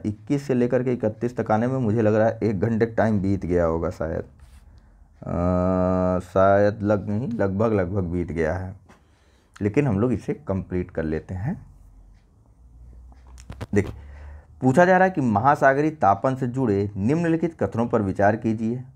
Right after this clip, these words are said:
पहला, महासागरीय या फिर सी टेम्परेचर जो है यह वी ऑक्सीजन, वी ऑक्सीजनन या फिर डीऑक्सीजनेशन अर्थात महासागरों में घुली हुई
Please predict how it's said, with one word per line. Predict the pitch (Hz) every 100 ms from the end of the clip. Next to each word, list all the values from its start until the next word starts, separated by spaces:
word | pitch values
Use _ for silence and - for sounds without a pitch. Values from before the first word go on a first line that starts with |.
| -
पहला, | 110 98 92 143 -
महासागरीय | 98 104 113 151 160 117 107 120 117
या |
फिर | 87 156 180 - _ _ _ _
सी | 147 156
टेम्परेचर | 135 104 95 101 90
जो | 98
है | 104
यह | 135 135
वी | 98 120 160 -
ऑक्सीजन, | 117 110 117 104 127 170 - _ _ _ -
वी | 101 127 180 - -
ऑक्सीजनन | 110 110 160 123 95 87 92
या | 98
फिर | 127 156
डीऑक्सीजनेशन | 110 120 - 104 107 104 92 101 110 - 98 -
अर्थात | 92 101 123 123
महासागरों | 92 87 101 143 151 139 139 147
में | 151 135 110
घुली | - - 135
हुई | 165 113 101 -